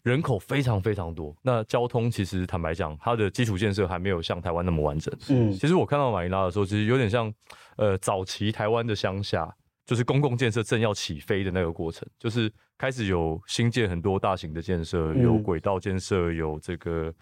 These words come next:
Speaker 1: 公路建设都在做，但它的人口其实是很密集。
Speaker 2: 很密集。
Speaker 1: 对，非常密集。
Speaker 2: 很拥挤。
Speaker 1: 对，那它就是一个正在起飞的状态。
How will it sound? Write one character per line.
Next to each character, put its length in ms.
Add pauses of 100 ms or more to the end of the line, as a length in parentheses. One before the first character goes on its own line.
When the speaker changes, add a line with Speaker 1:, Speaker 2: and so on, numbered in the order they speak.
Speaker 1:
公 180
路 120
建 200
设 160
都 120
在 160
做， 220 (220)
但 100
它 100
的 100
人 180
口 320
其 160
实 140
是 140
很 100
密 220
集。 200
Speaker 2:
很 140
密 200
集。 180
Speaker 1:
对， 120
非 140
常 160
密 80
集。 40
Speaker 2:
很 120
拥 220
挤。 400
Speaker 1:
对， 280
那 80
它 140
就 80
是 120
一 40
个 100
正 140
在 100
起 220
飞 220
的 360
状 220
态。 260